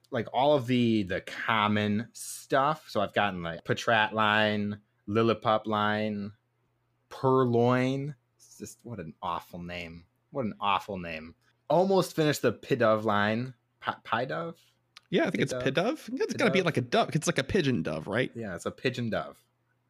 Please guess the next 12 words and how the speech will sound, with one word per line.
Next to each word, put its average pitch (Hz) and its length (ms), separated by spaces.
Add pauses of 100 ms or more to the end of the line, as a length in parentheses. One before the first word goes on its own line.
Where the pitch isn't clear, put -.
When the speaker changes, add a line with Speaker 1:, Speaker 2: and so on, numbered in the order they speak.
(120)
Speaker 1:
It's - 100
Speaker 2:
Pidove. 170 100
Speaker 1:
adorable. 87 520 (100)
I 87 100
like - 180
it. 151 40
Speaker 2:
Mm-hmm. 190 240 (520)
Speaker 1:
I 117 80
caught 151 340
a 131 100
wild 117 680
Zebstrika, 113 920